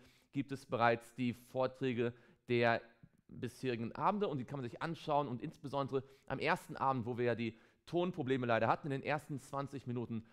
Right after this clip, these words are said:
haben wir dort eine Aufnahme, die gut zu verstehen ist und wo man alles mitbekommen kann. Wir wollen wie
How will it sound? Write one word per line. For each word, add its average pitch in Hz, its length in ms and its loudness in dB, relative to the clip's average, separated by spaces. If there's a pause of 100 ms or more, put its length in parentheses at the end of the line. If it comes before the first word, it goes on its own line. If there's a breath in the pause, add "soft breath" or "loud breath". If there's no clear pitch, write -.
(160 loud breath)
haben 127 160 -2
wir 120 60 -2
dort 123 100 0
eine 110 220 -2
Aufnahme, 107 520 0 (280 soft breath)
die 117 100 -2
gut 143 320 -2
zu 127 120 -10
verstehen 117 420 -2
ist 104 120 -4
und 104 120 -4
wo 101 40 -6
man 101 160 -2
alles 110 320 -2
mitbekommen 98 480 -8
kann. - 200 -14 (720)
Wir 131 120 -4
wollen 214 280 4 (360 loud breath)
wie 170 380 0